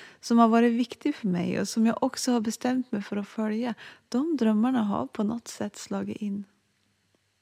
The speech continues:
Och den här veckan har jag nåtts av två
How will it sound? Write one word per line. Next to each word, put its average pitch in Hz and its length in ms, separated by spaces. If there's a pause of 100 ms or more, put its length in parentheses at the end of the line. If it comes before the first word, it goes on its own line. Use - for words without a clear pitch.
(920)
Och - 280
den 196 120
här 196 140
veckan 190 420
har 196 100
jag 185 160
nåtts 185 360
av 170 140
två 226 340